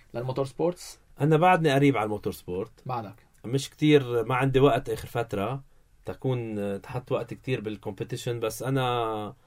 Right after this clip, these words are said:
Speaker 2: آه، السنة الماضية والسنة كنت شوي عم ساعد ال تي سي ال اس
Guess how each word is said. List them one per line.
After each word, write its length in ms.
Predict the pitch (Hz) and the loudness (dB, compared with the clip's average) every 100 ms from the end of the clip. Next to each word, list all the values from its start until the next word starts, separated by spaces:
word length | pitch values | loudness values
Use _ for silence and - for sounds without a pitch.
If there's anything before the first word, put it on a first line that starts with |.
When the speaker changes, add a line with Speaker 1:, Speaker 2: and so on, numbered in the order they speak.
| _ _ _ - | _ _ _ -14
Speaker 2:
آه، 460 | 101 104 98 95 90 - 90 - | -6 -2 0 0 -2 -6 -10 -10
السنة 280 | - 131 135 | -6 -4 -2
الماضية 420 | 131 143 139 131 | 0 2 2 0
والسنة 360 | 117 - 139 131 | -4 0 0 0
كنت 240 | 127 113 | -4 -8
شوي 240 | - 131 | -4 -2
عم 140 | 120 113 | -2 -4
ساعد 300 | - 120 113 | -4 -4 -4
ال 60 | |
تي 80 | 110 | -10
سي 240 | - 117 123 | -8 -4 -4
ال 120 | 104 | -4
اس 420 | 107 104 - | -8 -10 -20